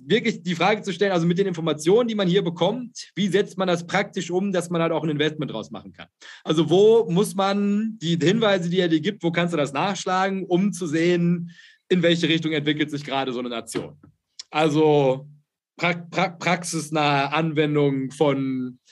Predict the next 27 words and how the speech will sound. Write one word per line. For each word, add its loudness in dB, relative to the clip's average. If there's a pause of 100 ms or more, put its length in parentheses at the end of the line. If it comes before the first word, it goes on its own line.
(160)
wirklich 0
großen 0
Investmentkonzepten. -6 (1400)
So, 6
und 0
das 0
bringt -2
uns 0
dann 2 (140)
zu 0
dem 2
Spiel. 0
Also 0
ich -2
hab, -2
musste, 2
um, 4
um 0
das 0
irgendwie 0
greifbar 0
zu -10
machen, -2
musste -4
ich -10
mir 0
tatsächlich -4